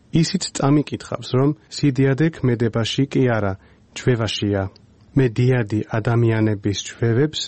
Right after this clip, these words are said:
ვიმეორებ, იმ იმედით, რომ როგორმე შევძლებ მათი სიდიადის რაღაც ნაწილი შევითვისო. სახში რომ ბრუნდები, შხაპს ვიღებ და ვსაუზმობ. ქართულის გაკვეთილის საშინაო დავალების შესასრულებლად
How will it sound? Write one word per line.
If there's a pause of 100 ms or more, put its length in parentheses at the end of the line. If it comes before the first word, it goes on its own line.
ვიმეორებ, (100)
იმ
იმედით,
რომ (380)
როგორმე (300)
შევძლებ
მათი (140)
სიდიადის
რაღაც
ნაწილი
შევითვისო. (560)
სახში
რომ
ბრუნდები, (180)
შხაპს
ვიღებ (260)
და
ვსაუზმობ. (120)
ქართულის
გაკვეთილის (360)
საშინაო
დავალების (200)
შესასრულებლად